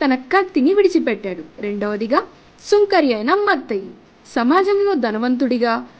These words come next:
పన్నులు వసూలు చేసేవాడిగా ఉన్న మత్తయి తన డబ్బుల సంచిని విడిచిపెట్టాడు. వారు తమ పూర్తి భద్రత, అధికారం మరియు ఆర్థిక వ్యవస్థలను విడిచిపెట్టినప్పుడే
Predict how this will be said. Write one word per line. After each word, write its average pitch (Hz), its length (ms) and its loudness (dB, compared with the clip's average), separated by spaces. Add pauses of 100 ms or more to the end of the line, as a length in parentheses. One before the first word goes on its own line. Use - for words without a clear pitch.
(200)
పన్నులు 381 340 4
వసూలు 254 380 0
చేసేవాడిగా 220 760 -4
ఉన్న 202 200 -8
మత్తయి 214 600 4 (380)
తన 330 120 4
డబ్బుల 311 480 4
సంచిని 254 500 -2
విడిచిపెట్టాడు. 240 760 -2 (420)
వారు 208 480 2 (260)
తమ 294 120 4
పూర్తి 359 400 2
భద్రత, 233 720 -2 (300)
అధికారం 262 640 0 (200)
మరియు 226 440 -2 (160)
ఆర్థిక 370 400 2
వ్యవస్థలను 208 640 -6
విడిచిపెట్టినప్పుడే 233 1160 0